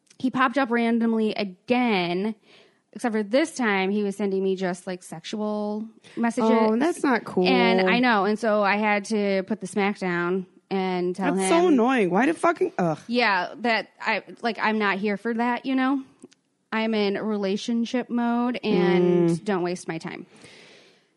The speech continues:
Speaker 1: And then we stopped talking after that again. <laughs> And every time he apologizes for being a douche, right? Then,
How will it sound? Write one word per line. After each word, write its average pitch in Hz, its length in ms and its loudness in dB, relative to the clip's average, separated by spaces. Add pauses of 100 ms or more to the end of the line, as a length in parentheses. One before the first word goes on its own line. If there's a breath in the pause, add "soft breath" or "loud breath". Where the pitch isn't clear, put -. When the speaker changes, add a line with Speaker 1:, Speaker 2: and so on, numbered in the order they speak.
(100)
Speaker 1:
And 311 200 4
then 311 160 4
we 311 100 2
stopped 285 220 0
talking 233 380 0
after 220 180 -4
that 202 220 0
again. 196 460 0
<laughs> - 40 -8 (960 loud breath)
And 349 140 4
every 392 280 4
time 302 580 2
he 226 440 0
apologizes 208 840 0
for 202 160 -10
being 185 260 -2
a 170 60 -6
douche, 151 360 -12
right? 196 320 -4 (1700 soft breath)
Then, 294 520 4